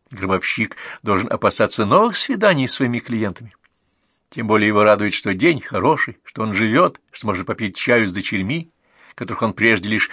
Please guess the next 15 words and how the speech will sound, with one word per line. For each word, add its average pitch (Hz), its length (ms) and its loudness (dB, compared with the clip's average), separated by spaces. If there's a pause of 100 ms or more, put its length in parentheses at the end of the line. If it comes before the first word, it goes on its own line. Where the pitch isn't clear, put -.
(160)
ругал. 117 440 0 (920)
Социальная, 131 880 2
профессиональная 127 800 0
пелена 120 320 -2
как 113 160 -8
бы 104 100 -4
спадает 170 680 0
с - 100 -2
его 165 160 -2
глаз, 143 320 -2 (300)
он 107 100 -4
снова 98 300 -2
становится 95 460 -2
обычным 185 520 -4
человеком, 147 540 -4